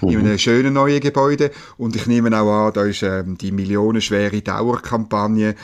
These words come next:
Speaker 1: für Maskenpflicht und so, für, äh, Farner und, äh, Rot Communications, äh, drin.
Speaker 2: Mhm.
Speaker 1: Äh,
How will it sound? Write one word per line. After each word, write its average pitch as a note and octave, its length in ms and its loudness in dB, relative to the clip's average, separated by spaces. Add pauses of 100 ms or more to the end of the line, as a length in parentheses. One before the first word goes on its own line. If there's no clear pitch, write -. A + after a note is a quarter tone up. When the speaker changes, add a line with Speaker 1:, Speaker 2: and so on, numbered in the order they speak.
(180)
Speaker 1:
für G#2 240 -4
Maskenpflicht A2 920 -4
und G2+ 140 -6
so, A2 260 2 (320)
für, G#2+ 320 0
äh, G2 300 0
Farner A2+ 640 0
und, G#2 320 0
äh, G2+ 220 0
Rot G#2 340 -2
Communications, C3+ 960 -2 (340)
äh, B2+ 260 -4
drin. D3+ 400 -2 (300)
Speaker 2:
Mhm. F2+ 160 0
Speaker 1:
Äh, F2 200 0